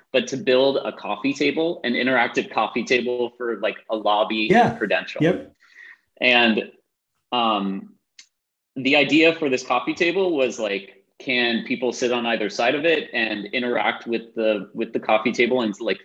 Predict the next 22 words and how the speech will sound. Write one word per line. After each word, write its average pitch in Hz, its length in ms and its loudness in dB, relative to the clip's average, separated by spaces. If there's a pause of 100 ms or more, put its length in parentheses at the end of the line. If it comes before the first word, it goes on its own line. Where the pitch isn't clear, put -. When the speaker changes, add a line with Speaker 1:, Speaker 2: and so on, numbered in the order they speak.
(100)
Speaker 1:
in-, 117 180 -4 (340)
interact 135 420 2
with, 113 120 -4
like, 101 140 -2
marketing-based 104 840 0
content 92 480 -4
about 92 320 -2 (480)
con-, - 260 2 (100)
Speaker 2:
Yep. 123 100 -6 (180)
Speaker 1:
uh, 107 200 2
content 107 520 0 (120)
about 104 460 0
Prudential. - 580 -4 (680)
And 131 460 4 (1080)
I 147 100 -2
just 220 220 2
got - 360 -2
fascinated 117 680 0
with 113 180 -4
this 135 180 0
idea 120 680 2 (160)
that 117 220 0